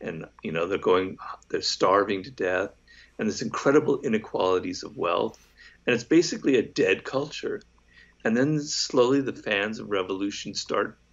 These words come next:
churning, beginning in the early seventeen eighties. There's some revolts against the, the famine, et cetera, and against the king. And then it explodes in seventeen eighty-nine, right?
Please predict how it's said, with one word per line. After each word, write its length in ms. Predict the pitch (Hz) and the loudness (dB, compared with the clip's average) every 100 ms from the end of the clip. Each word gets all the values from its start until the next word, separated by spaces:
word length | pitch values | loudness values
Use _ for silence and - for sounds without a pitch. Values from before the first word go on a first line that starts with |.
| _ _ | _ _
churning, 680 | - 123 101 90 82 - - _ _ _ | 0 2 0 -2 -10 -14 -18 _ _ _
beginning 360 | - 113 95 98 | -6 -4 -2 -2
in 80 | 92 | -2
the 100 | 101 | 2
early 320 | 120 101 101 | 4 6 4
seventeen 760 | 101 - 92 95 101 - 95 | 0 -4 -4 -6 -8 -8 -6
eighties. 680 | - 90 87 92 104 110 - - - | -2 -2 -2 -4 -6 -8 -12 -20 -10
There's 180 | - 104 | -6 -4
some 300 | - 95 95 - | -4 -4 -6 2
revolts 680 | 113 92 92 - - - | 2 4 2 2 0 -2
against 440 | - - 92 - - | -6 -4 -4 -4 -8
the, 160 | 95 - | -10 -8
the 100 | - | -8
famine, 540 | - 101 90 95 95 | -2 0 0 -2 -8
et 100 | 92 | -10
cetera, 480 | - 101 92 101 110 - _ - | -8 -4 -2 -2 -4 -10 _ -12
and 100 | 98 | -10
against 340 | 87 92 - | -8 -8 -10
the 80 | - | -12
king. 400 | - 101 98 107 - - - - | -8 -6 -6 -6 -14 -20 -10 -2
And 140 | 110 | 4
then 200 | 113 143 | 6 4
it 200 | 156 117 | 2 -2
explodes 920 | 104 - - - 104 101 92 82 - - _ _ - | -2 -4 -6 2 4 6 4 -2 -12 -20 _ _ -14
in 80 | |
seventeen 560 | 113 - 92 90 - 98 | -4 0 0 0 -6 -6
eighty-nine, 720 | 95 85 87 98 117 107 85 - _ _ _ _ | -4 -4 -2 0 0 0 -6 -14 _ _ _ _
right? 300 | 208 220 | 2 2